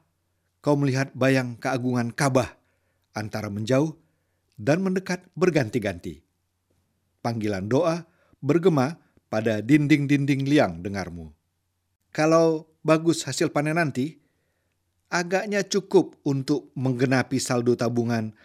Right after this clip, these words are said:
sejumlah ongkos itu. "Insya Allah ibumu ini akan berangkat," ibu bergumam halus. Kehalusan suara itu lebih mirip angin yang terdesir di antara batang-batang padi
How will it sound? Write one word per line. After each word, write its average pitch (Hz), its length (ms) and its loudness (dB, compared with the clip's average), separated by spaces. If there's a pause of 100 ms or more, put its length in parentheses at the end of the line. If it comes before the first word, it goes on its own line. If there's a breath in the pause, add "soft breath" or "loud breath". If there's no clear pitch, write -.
(220 soft breath)
sejumlah 123 480 0
ongkos 110 240 -6
itu. 98 240 -6 (960)
"Insya 160 320 2
Allah 180 240 0 (180)
ibumu 139 400 2
ini 156 320 0 (140)
akan 139 260 -2
berangkat," 120 400 -2 (880)
ibu 143 320 4
bergumam 101 560 -4
halus. 95 400 -6 (1500)
Kehalusan 131 540 0
suara 135 260 -2
itu 135 160 0
lebih 123 220 2
mirip 123 340 0
angin 143 380 -2 (680)
yang 117 320 -2
terdesir 127 560 0
di 127 80 -2
antara 113 380 -4
batang-batang 110 720 -2
padi 151 400 0